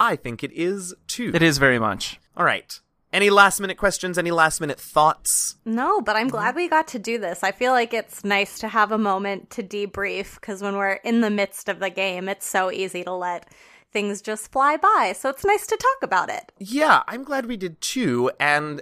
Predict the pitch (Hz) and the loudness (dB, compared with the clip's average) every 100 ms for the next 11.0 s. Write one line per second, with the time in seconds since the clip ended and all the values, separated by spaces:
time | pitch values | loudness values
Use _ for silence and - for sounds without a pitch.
0 | - 165 180 208 247 262 196 175 139 98 | -8 -2 0 0 0 0 2 2 2 2
1 | 135 170 180 156 - 135 123 - - - | 2 2 0 -2 -4 -6 -6 -8 -8 -4
2 | 117 110 120 120 95 90 85 92 - _ | -4 -4 -4 -2 0 -2 -4 -8 -12 _
3 | _ _ - 107 101 98 - - 117 110 | _ _ 0 2 4 2 0 -8 -10 -2
4 | 110 101 104 - - - _ - 101 _ | 2 2 0 -4 -12 -14 _ -8 -8 _
5 | 123 127 131 110 139 135 135 - - - | 0 0 0 0 0 0 -4 -10 -12 -12
6 | _ _ _ _ - - - 156 170 165 | _ _ _ _ -16 -4 4 6 6 0
7 | 123 180 180 156 151 123 110 131 131 131 | -10 -4 2 4 4 -2 -2 0 0 0
8 | 123 123 104 110 214 160 127 117 110 127 | 4 4 2 2 4 4 4 2 -2 -2
9 | 120 113 101 - 123 104 - 143 - 131 | -2 0 -2 -2 0 0 0 -2 -2 -8
10 | 113 - 110 104 95 - - 57 - | -6 -6 -6 -10 -10 -10 -12 -16 -10